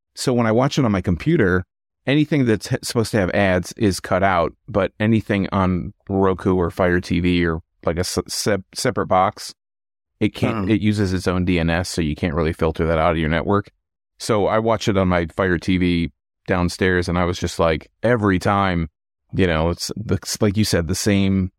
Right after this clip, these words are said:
Speaker 1: commercials for the same, like, four companies over and over and over again.
Speaker 2: I remember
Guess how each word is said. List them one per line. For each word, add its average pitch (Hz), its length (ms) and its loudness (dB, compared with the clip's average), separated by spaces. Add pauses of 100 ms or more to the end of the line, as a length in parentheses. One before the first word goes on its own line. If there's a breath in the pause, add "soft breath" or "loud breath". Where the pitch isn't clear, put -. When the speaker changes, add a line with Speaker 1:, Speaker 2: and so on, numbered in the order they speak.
(140)
Speaker 1:
commercials 98 600 0
for 92 120 -2
the 90 80 -2
same, 92 300 0
like, 90 180 -2
four 95 280 0
companies 85 520 0 (120)
over 92 340 2
and 85 120 0
over 87 280 2
and 80 100 0
over 80 220 0
again. 80 320 -2 (300)
Speaker 2:
I 120 60 2
remember 135 640 0